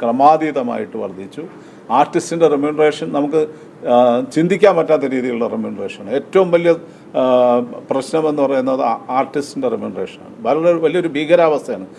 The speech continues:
ഇവരൊക്കെ വാങ്ങിക്കുന്ന റെമ്യൂണറേഷൻ എന്ന് പറയുന്നത് നമുക്ക് ഒരു മലയാള സിനിമയ്ക്ക് താങ്ങാവുന്നതിൻ്റെ പത്തിരട്ടിയാണ് അത് ഇവരൊക്കെ വാങ്ങിക്കുന്ന റെമ്യൂണറേഷൻ.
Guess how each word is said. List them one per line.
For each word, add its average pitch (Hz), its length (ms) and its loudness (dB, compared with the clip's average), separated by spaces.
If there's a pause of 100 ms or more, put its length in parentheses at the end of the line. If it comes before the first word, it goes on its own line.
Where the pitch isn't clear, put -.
(180)
ഇവരൊക്കെ 156 460 2
വാങ്ങിക്കുന്ന 151 480 -2
റെമ്യൂണറേഷൻ 143 580 -2
എന്ന് 147 100 -6
പറയുന്നത് 135 400 -4 (340)
നമുക്ക് 143 260 2 (140)
ഒരു 151 200 4
മലയാള 147 320 6 (100)
സിനിമയ്ക്ക് 147 340 -2 (100)
താങ്ങാവുന്നതിൻ്റെ 143 680 0 (140)
പത്തിരട്ടിയാണ് 147 680 0 (760)
അത് 123 120 0
ഇവരൊക്കെ 139 280 0
വാങ്ങിക്കുന്ന 123 440 0
റെമ്യൂണറേഷൻ. 98 480 -10